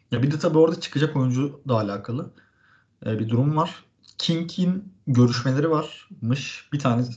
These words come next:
benim duyduğum kadarıyla Almanya. E, Almanya'dan bir orta sıra takımı. Onun için Arabistan'dan da sanırım görüştüyorlarmış. İngiltere'den, ikinci ligden görüştükleri varmış.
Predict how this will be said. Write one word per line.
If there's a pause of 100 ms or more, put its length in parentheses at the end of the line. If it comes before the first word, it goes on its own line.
(300)
benim
duyduğum
kadarıyla
Almanya. (1080)
E,
Almanya'dan
bir
orta
sıra
takımı. (1000)
Onun
için
Arabistan'dan
da
sanırım
görüştüyorlarmış.
İngiltere'den,
ikinci
ligden
görüştükleri
varmış.